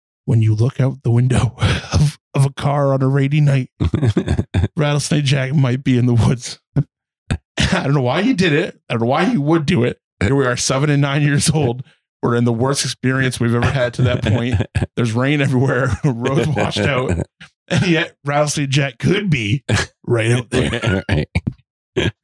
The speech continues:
Speaker 1: I remember the whole time, um, being, looking into the woods going, "Son of a gun, Rattlesnake Jack's gonna get me."
Speaker 2: I love your dad's sense of humor.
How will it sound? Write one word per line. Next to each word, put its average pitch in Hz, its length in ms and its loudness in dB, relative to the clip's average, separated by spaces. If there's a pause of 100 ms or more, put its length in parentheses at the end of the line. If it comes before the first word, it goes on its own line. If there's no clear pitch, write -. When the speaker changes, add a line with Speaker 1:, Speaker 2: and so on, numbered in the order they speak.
(480)
Speaker 1:
I - 40 0
remember 131 300 0
the 117 120 -2
whole 135 220 0
time, 127 520 0 (280)
um, 127 220 0
being, 131 400 0 (540)
looking 180 360 0
into 202 200 0
the 180 80 2
woods 185 400 -2
going, 147 320 -2 (560)
"Son - 240 -4
of 156 80 2
a 156 40 0
gun, 117 360 -2
Rattlesnake 139 520 -2
Jack's 135 260 -2
gonna 123 180 2
get 117 160 0
me." 131 180 -10 (160)
Speaker 2:
I 80 320 0
love 80 320 0
your 69 80 0
dad's 69 380 -2
sense - 260 0
of 69 80 -4
humor. 69 300 0